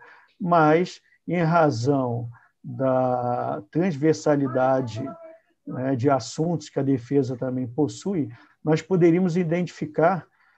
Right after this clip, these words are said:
a, alguns setores de cooperação da C P L P em que a defesa também poderia ter um diálogo multidisciplinar. Por exemplo, o Plano Estratégico de Cooperação em Saúde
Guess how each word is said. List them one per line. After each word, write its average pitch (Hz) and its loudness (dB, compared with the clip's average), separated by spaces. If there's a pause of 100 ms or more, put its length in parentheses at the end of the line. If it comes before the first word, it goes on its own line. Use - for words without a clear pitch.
(140)
a, 156 2
alguns 175 2
setores 165 2
de 170 0
cooperação 151 0
da 131 -4
C 135 -6
P 120 -2
L 131 0
P 143 -4 (380)
em 190 0
que 175 0
a 175 6
defesa 165 2
também 156 0
poderia 151 2
ter 151 -6
um 151 0
diálogo 131 0
multidisciplinar. 139 -4 (480)
Por 151 6
exemplo, 151 4 (260)
o 160 4
Plano 165 4
Estratégico 151 4
de - -12
Cooperação 139 0
em 139 -2
Saúde 175 -2